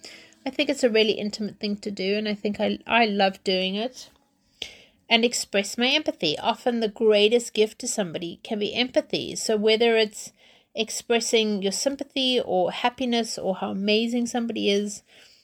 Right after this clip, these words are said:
and I think it's a really important thing to do. Give a handwritten, written card or letter to somebody that you care about. And if somebody's got small kids, maybe offer to babysit for free, you know, especially new parents that just need to go and get an hour's sleep, or,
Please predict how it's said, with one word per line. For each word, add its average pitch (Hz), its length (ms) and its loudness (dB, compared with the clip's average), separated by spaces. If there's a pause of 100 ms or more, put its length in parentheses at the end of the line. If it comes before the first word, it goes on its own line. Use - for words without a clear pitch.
(420)
and 214 300 4 (340)
I 233 100 2
think 226 300 0
it's 208 160 -2
a 208 80 0
really 185 220 4
important 185 420 -2
thing 180 220 -6
to - 100 -14
do. 165 420 -2 (360)
Give 226 180 6
a 233 60 2
handwritten, 220 840 2
written 208 640 -2 (160)
card 214 680 2
or 202 160 0
letter 170 320 -2
to - 160 -14
somebody 220 420 -4
that 202 200 -6
you 233 60 -6
care 185 300 4
about. 202 460 0 (1040)
And 302 140 6
if 330 80 2
somebody's 349 400 2
got 330 180 0
small 320 280 4
kids, 330 320 -2
maybe 311 280 2
offer 277 220 -2
to 294 80 -6
babysit 285 580 2
for 277 120 -14
free, 311 340 -4
you 202 340 -2
know, 240 120 2
especially 311 400 -2
new 277 240 0
parents 240 580 2
that 214 160 -2
just 269 260 -4
need 262 260 -4
to - 100 -12
go 262 180 2
and 294 100 -4
get 285 120 4
an 240 100 2
hour's 220 300 0
sleep, 208 520 0
or, 175 260 2